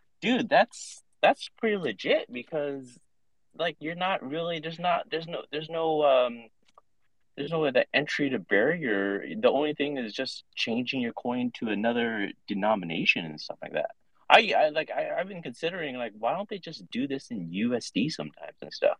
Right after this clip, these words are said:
Because most of the people just value it in U S D, but I, I don't see that, th-, like, the major friction for buying Polygon N F Ts, like, you have to go to another marketplace and all that stuff. You could just click a button and go on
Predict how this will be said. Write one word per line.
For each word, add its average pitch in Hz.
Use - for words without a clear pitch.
Because 95
most 123
of 139
the -
people 131
just 90
value 120
it 117
in 110
U 120
S -
D, 165
but 82
I, 147
I 139
don't 165
see 156
that, 143
th-, -
like, 117
the 117
major 117
friction 180
for -
buying 110
Polygon 123
N 107
F -
Ts, 131
like, 95
you 101
have 95
to 95
go 101
to 104
another 92
marketplace 90
and 80
all 87
that 95
stuff. 135
You 240
could 254
just 294
click -
a -
button 147
and 104
go 139
on 127